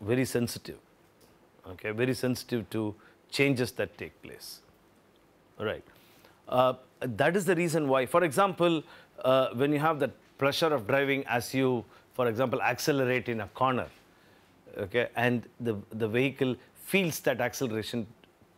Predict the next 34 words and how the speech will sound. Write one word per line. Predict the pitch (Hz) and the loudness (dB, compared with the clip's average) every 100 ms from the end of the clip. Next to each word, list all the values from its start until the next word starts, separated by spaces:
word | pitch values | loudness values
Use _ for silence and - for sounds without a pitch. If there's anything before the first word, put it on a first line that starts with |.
| - - | -16 -6
uh, | 101 101 - | -4 -4 -4
in | 110 | -4
a | 101 | -4
corner, | - 135 127 82 - - - - _ _ _ _ | 0 2 0 -4 -12 -20 -20 -20 _ _ _ _
okay, | 101 98 127 127 - _ _ _ - - _ 135 | -8 -2 -2 -2 -10 _ _ _ -20 -20 _ -4
gives | 110 208 170 - | 2 2 2 0
you | 196 196 185 - - | 2 2 2 -2 -2
a | 123 | -2
sort | - 160 160 | 2 2 2
of | 131 | 0
a | 131 95 | -2 0
good | 165 170 | 0 0
feeling | - 170 156 120 90 | -2 0 2 0 -4
of | 90 | -12
the | - | -12
car. | - - 76 - _ - - - | -10 -10 -10 -14 _ -20 -20 -4
So | 170 | 0
in | |
other | 202 254 | 2 4
words, | 233 202 - - - - _ - | 4 4 -2 -14 -20 -20 _ -6
the | - | -2
feeling | 135 - 226 247 220 131 107 _ _ | -2 0 2 4 4 0 -6 _ _
as | 131 - | -6 -2
you | 131 | -4
drive | 87 143 180 143 | 2 2 2 0
the | 127 - | -2 0
car | 120 98 - | 0 0 -4
is | 110 | -8
brought | 90 101 131 143 | -4 2 2 2
out | 151 135 104 | 2 0 0
by | 117 | -4
this | 110 107 101 - - - - - | -2 -6 -10 -12 -18 -20 -20 -10
subjective | - 95 107 - 104 | -8 -6 -6 -4 -4
evaluation. | 92 85 80 78 - | -4 -6 -10 -12 -14